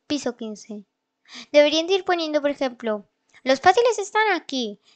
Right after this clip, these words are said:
Después vamos a los medianos. Luego, pues, a, y esas cosas.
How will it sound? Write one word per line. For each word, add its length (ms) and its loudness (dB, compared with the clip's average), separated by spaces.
Después 360 0
vamos 300 2
a 100 4
los 180 0
medianos. 920 -6
Luego, 460 -4
pues, 420 -6
a, 240 -6
y 220 -10
esas 300 -12
cosas. 600 -14